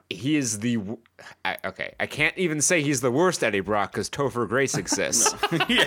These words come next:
Speaker 1: But
Speaker 2: And he's in charge of the K K K. Like, what the fuck? <laughs>
Speaker 1: But he's not a good Eddie Brock.
Speaker 2: Allegedly. Sorry, allegedly.
Speaker 3: He's among the bottom two of Eddie Brocks.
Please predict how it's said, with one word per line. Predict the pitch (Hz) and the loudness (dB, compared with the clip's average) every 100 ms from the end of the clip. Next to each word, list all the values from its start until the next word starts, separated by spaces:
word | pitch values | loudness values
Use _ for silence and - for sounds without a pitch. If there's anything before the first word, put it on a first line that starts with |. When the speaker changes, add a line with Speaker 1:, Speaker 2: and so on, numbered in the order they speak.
| - | 2
Speaker 1:
But | 131 110 - - 135 127 - - 247 214 - | 0 0 -4 -6 0 0 -2 -4 0 0 2
Speaker 2:
And | 196 190 | 2 4
he's | 240 277 208 - 220 220 | 4 6 4 0 -4 0
in | 196 202 | 2 2
charge | 226 226 208 | 4 4 4
of | 214 | 2
the | |
K | 220 240 240 | 2 2 2
K | 254 269 | 2 2
K. | 285 311 294 151 139 92 117 - | 4 4 4 4 0 -2 -6 -6
Like, | 208 302 | -4 0
what | 302 | 0
the | 294 | 2
fuck? | 269 294 - - - _ 359 | 4 4 2 -4 -10 _ -8
<laughs> | - - - - - - - - - 508 - - - - - - 392 349 622 - 679 - 587 - - _ - - | -8 -10 -6 -6 -4 -6 -8 -20 -14 -14 -12 -14 -12 -16 -18 -10 -2 0 0 -6 -12 -12 -16 -18 -20 _ -20 -6
Speaker 1:
But | 143 135 | -2 2
he's | 180 151 | 2 2
not | 208 196 | 2 2
a | |
good | 156 156 139 | 4 4 4
Eddie | 113 82 | 2 0
Brock. | - - - - - - - - - _ _ _ - 196 - | -4 -8 -14 -20 -18 -16 -10 -10 -10 _ _ _ -6 -4 0
Speaker 2:
Allegedly. | 208 196 165 143 127 | 4 4 2 0 -4
Sorry, | 123 165 139 127 | 0 2 2 2
allegedly. | 139 127 135 143 127 - - | 0 -2 -6 -10 -12 -12 -8
Speaker 3:
He's | 113 | -2
among | 127 139 156 | 0 2 2
the | 143 | 0
bottom | 113 110 120 147 156 156 151 - _ | 0 2 4 4 2 0 -6 -14 _
two | - 151 147 107 - | -4 0 0 0 0
of | 110 98 | -2 0
Eddie | 110 120 | 0 0
Brocks. | 101 98 95 82 - - - | 0 0 0 -2 -6 -8 -8